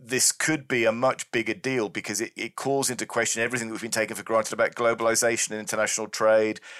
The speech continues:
and not least the implications for heavily indebted governments, which still need to service their debts,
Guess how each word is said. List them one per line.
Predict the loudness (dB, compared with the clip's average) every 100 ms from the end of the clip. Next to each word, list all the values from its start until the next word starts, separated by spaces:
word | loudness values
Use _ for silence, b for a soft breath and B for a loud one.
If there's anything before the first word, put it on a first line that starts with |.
| B B
and | 2 4 2 2
not | 0
least | 0 -2 0 -2 -2
the | -6
implications | -6 -6 0 0 0 -4 -4 0
for | 2
heavily | 2 0 -4
indebted | -2 -6 0
governments, | 0 0 -10 -10
which | -4
still | -2 0 -2
need | -4
to | -4
service | -2 -2 -2
their | -2 0
debts, | 2 0 0 -8